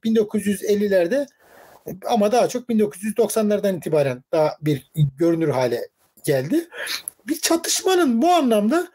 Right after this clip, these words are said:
e, çok olduğunu düşünmüyorum. Belirleyici bir çatışmanın olduğunu düşünmüyorum. Bireyle toplum arasında gerilimler hep var. E, ama bireyci bir düşüncenin Türkiye'de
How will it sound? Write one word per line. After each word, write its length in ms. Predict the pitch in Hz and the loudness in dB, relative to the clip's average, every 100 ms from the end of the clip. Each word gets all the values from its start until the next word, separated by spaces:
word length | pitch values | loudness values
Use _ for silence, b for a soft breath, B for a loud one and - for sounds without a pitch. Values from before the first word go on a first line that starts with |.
| B B B B - | B B B B -4
e, 120 | 202 | -4
çok 220 | 190 330 294 | -2 -2 2
olduğunu 420 | 294 277 294 254 | 2 2 0 0
düşünmüyorum. 560 | 240 285 233 143 110 | 0 0 2 0 -2
Belirleyici 480 | 156 233 247 254 240 | -2 0 0 0 -2
bir 60 | 226 | -2
çatışmanın 480 | - 226 - 233 226 | -2 -2 -2 -2 0
olduğunu 360 | 220 220 220 | 0 0 0
düşünmüyorum. 540 | 175 - 185 120 101 101 B B B B B - - | 0 0 0 0 -4 -10 B B B B B -12 -6
Bireyle 460 | 156 233 302 277 | -2 2 2 2
toplum 280 | 247 240 233 | 0 -2 2
arasında 280 | 254 233 233 | 2 2 0
gerilimler 580 | 165 208 226 233 214 202 | 0 0 0 0 2 2
hep 220 | 226 - | 0 0
var. 400 | 277 339 - - _ b b b b b b b b b b b _ 175 | 0 0 -8 -20 _ b b b b b b b b b b b _ 0
E, 60 | 160 160 151 147 147 147 143 143 - | 4 4 4 2 -2 0 -2 -4 -2
ama 400 | 233 254 339 214 | 0 2 0 -2
bireyci 460 | 220 233 220 330 | 0 0 0 0
bir 180 | 277 220 | 0 -2
düşüncenin 580 | 196 - 196 190 190 190 | -4 -2 0 2 0 -2
Türkiye'de 580 | 277 220 214 220 339 | -4 -2 -2 0 -2